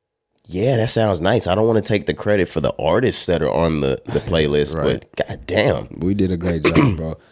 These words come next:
Speaker 2: Um, and then we were, you know, in a setting at the party over the weekend as well, and, and hearing it, you know.
Speaker 1: It sounded really well at the party.
Speaker 2: It sounded well, man. The party was loving it. The party was, you know,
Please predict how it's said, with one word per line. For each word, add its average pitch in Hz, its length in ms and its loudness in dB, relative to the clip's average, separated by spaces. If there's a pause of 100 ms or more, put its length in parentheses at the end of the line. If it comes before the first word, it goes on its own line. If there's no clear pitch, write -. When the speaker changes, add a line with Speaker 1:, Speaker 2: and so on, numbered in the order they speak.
(180)
Speaker 2:
Um, 90 240 -4
and 95 120 -4
then 107 260 0
we 110 100 2
were, 104 240 2
you 101 140 -2
know, 101 120 0
in 98 160 -2
a 92 40 -2
setting 101 320 -2
at 95 100 -4
the 85 80 -8
party 104 340 0
over 92 160 0
the 92 80 -2
weekend 92 320 -2
as 85 140 -6
well, 92 260 0
and, 85 180 -4
and 82 160 -6
hearing 95 340 -2
it, 90 160 -2
you 92 120 -6
know. 85 300 -4 (160)
Speaker 1:
It - 60 -10
sounded 85 220 2
really 73 200 2
well 62 220 -2
at 57 60 -10
the - 60 -8
party. - 300 -8 (140)
Speaker 2:
It - 60 -18
sounded 92 340 -4
well, 110 220 2
man. 95 240 0
The 90 80 -2
party 98 300 2
was 95 220 0
loving 98 340 2
it. 104 300 -4
The - 60 -12
party 90 340 -2
was, 90 320 -4
you 101 120 -2
know, 92 280 -2